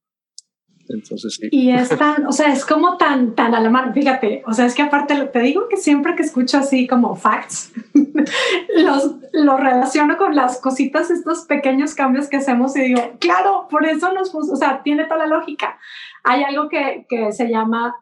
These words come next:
Speaker 2: que le llamo veintiún minutos de Gotham, así se llama nuestra técnica.
Speaker 1: Ah, muy bien.
Speaker 2: Gotham, ¿qué crees que es Gotham?
Speaker 1: Gotham, Gotham.
Speaker 2: Gotitas de amor. O sea,
Speaker 1: Ah,
Speaker 2: es
Speaker 1: muy
Speaker 2: un, es
Speaker 1: bien.
Speaker 2: un producto de nosotros. Es un
Speaker 1: Me encanta, me encanta,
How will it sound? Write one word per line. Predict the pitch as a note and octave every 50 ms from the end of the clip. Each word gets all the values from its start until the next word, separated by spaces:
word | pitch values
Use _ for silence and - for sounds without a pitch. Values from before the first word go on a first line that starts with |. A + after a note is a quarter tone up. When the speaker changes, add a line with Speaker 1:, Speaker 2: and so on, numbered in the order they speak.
| _ _ _
Speaker 2:
que | - A3 F#3
le | F#3+ G3+ G3
llamo | A#3 B3+ B3+ B3 A3 G#3 - - - A3
veintiún | G#3+ A3 A3+ A3 - - B3 A#3+ A#3+
minutos | B3 C4+ B3+ B3 A#3+ - - A3+ A3 A3+ A3+ - - _ -
de | G3 F#3+ G#3 G3
Gotham, | G3 G3 G3 - - B3+ A#3+ A3 A3 G3+ F#3+ - - - _ _
así | G#3 - A3 G3
se | - A3+
llama | A3+ A#3 A3+ A#3
nuestra | A3+ A3 A3 - - G#3 G3 - -
técnica. | - A#3 A#3 A#3+ A3 F#3+ - - - - - - - - - - - - -
Speaker 1:
Ah, | G2 G#2+
muy | B2
bien. | - A3+ A#3 A#3+
Speaker 2:
Gotham, | G#3 A#3 D#4 D4 C4 B3 C#4 D4+ - _ _ _ _
¿qué | - C#4 C#4+
crees | D4 D4+ D#4 D#4 -
que | D#4+
es | D4+ C4+
Gotham? | B3+ B3 B3+ - - F#3 - G#3+ F#3+ - _ B3 - - - - - G#3+ - _ _ _ - - - - - - -
Speaker 1:
Gotham, | - - A3+ - - A#3+ - A3
Gotham. |
Speaker 2:
Gotitas | C4 C4+ C#4 C4+ - D#4 D#4 D#4 - E4 D#4 D#4 - - - - _ _ _ _ _ _
de | C#4 A#3+ C4 C4+
amor. | B3 A#3+ A#3 A#3+ C4 C4+ C4+ B3+ A3+ G#3 - - - _ _
O | A#3+
sea, | A#3+ C4 - - -
Speaker 1:
Ah, | C3 B2+ C3 C#3 D3 D3+ -
Speaker 2:
es | - -
Speaker 1:
muy | - -
Speaker 2:
un, | D#4 -
es | -
Speaker 1:
bien. | - - F4
Speaker 2:
un | -
producto | - G4+ G4 F#4 F#4+ F#4 - - E4 D4+ D4 C#4+ C#4
de | D4 C#4+
nosotros. | C#4+ D4+ D4 E4 D#4 - - B3+ B3 A#3+ A#3 C#4
Es | D4 C#4+ - - -
un | G4+ -
Speaker 1:
Me | - C#3
encanta, | C3+ C3 D#3 D#3+ F#3 F3+ F3 F#3 D#3 C#3 -
me | B2+ C3+
encanta, | B2 - D3+ E3+ G3 G#3 - - C#4+